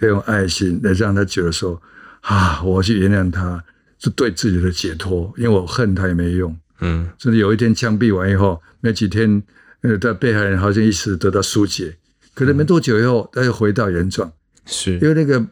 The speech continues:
Speaker 1: 伤痛啊，不是一下子就能够解决的，所以对一个被害人的辅导需要时间，
Speaker 2: 嗯。
Speaker 1: 需要有技巧，不是直接跟他说，“你应该原谅他，因为他已经悔改了。”
Speaker 2: 嗯。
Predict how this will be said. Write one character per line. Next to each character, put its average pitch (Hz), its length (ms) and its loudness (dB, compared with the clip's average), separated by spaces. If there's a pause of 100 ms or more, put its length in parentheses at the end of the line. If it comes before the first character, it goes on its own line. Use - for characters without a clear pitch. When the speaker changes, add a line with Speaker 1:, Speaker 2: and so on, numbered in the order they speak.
Speaker 1:
伤 156 340 2
痛 165 240 2
啊， 87 100 -2
不 127 140 0
是 139 160 0
一 117 80 4
下 113 360 -2
子 90 200 -2
就 107 160 0
能 104 100 2
够 101 100 2
解 85 220 -4
决 85 240 -10
的， 90 80 -16 (140)
所 - 180 -2
以 120 140 2
对 160 240 2
一 - 20 2
个 123 100 2
被 143 200 0
害 123 80 2
人 101 120 0
的 92 280 0
辅 117 340 2
导 - 400 -4 (300)
需 - 240 -2
要 98 180 2
时 - 260 0
间， 87 300 0 (220)
Speaker 2:
嗯。 92 40 0
Speaker 1:
需 92 200 0
要 165 100 2
有 113 160 2
技 120 240 0
巧， 92 300 -4 (360)
不 175 120 2
是 165 120 2
直 139 220 0
接 143 140 0
跟 147 120 0
他 139 80 2
说 139 220 0
，“你 117 160 4
应 131 80 4
该 143 120 0
原 127 140 4
谅 131 200 2
他， 127 160 2
因 135 100 2
为 123 80 2
他 123 140 0
已 113 40 -2
经 117 140 2
悔 95 180 0
改 90 140 -4
了。” 80 140 -12 (380)
Speaker 2:
嗯。 90 220 -2